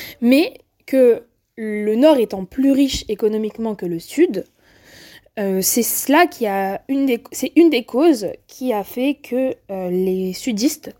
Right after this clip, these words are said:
ont perdu la guerre. C'est d'ailleurs en mille huit cent soixante-cinq que le général Lee, qui est le chef des sudistes, se rend au général Grant, euh, et, euh, déclare finalement, euh, qu'il a perdu. Revenons-en à Scarlett O'Hara.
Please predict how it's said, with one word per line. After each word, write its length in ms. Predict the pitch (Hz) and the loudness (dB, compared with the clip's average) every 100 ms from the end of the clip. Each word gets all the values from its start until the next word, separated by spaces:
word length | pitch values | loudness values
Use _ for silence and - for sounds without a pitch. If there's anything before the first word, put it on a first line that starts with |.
| _ _ _ 269 | _ _ _ -2
ont 100 | 285 | 0
perdu 320 | 247 220 247 | 0 2 0
la 120 | 175 | 0
guerre. 200 | - - _ _ _ _ _ _ _ _ _ _ _ - - | -4 -16 _ _ _ _ _ _ _ _ _ _ _ -10 -2
C'est 140 | 294 | 2
d'ailleurs 260 | 269 277 254 | 6 6 4
en 60 | |
mille 260 | 202 247 285 | 0 2 2
huit 60 | 247 | 0
cent 120 | 226 | -8
soixante-cinq 680 | - - 180 - 269 302 - - - - - | -10 -10 -8 -4 -2 -4 -6 -20 -20 -6 2
que 80 | |
le 80 | 226 | 4
général 400 | 214 233 226 214 | 4 2 2 2
Lee, 280 | 208 277 330 | 4 2 2
qui 160 | - 196 | -2 -2
est 40 | |
le 80 | 180 | -2
chef 260 | - 320 | 2 2
des 120 | 247 233 | 2 -4
sudistes, 580 | - 220 349 381 - _ _ _ _ | -2 4 4 4 -6 _ _ _ _
se 200 | - 269 | -6 -2
rend 300 | 269 302 - | 0 0 0
au 80 | 208 | 2
général 460 | 226 320 294 202 190 | 2 2 2 -2 -4
Grant, 440 | 196 254 320 330 - _ _ _ _ - _ _ - | -2 0 0 -2 -10 _ _ _ _ -20 _ _ -8
euh, 400 | 196 190 185 - _ _ 226 | -6 -6 -8 -10 _ _ 0
et, 260 | 247 247 | 2 2
euh, 160 | 185 175 | 0 -2
déclare 500 | 180 180 247 269 262 | -4 -2 2 2 0
finalement, 600 | - 185 175 220 277 _ - | -8 -6 -4 -4 -4 _ -14
euh, 140 | 175 170 | -14 -12
qu'il 160 | - 247 | 0 0
a 80 | |
perdu. 340 | 262 190 165 - _ _ - - - | 2 -4 -8 -14 _ _ -20 -18 -6
Revenons-en 720 | 220 403 359 294 269 339 339 - | 2 4 6 4 2 0 0 -4
à 240 | - 269 - 190 | -4 -4 -4 -10
Scarlett 520 | - 233 254 330 339 | -8 -2 2 2 0
O'Hara. 260 | 226 190 | -4 -6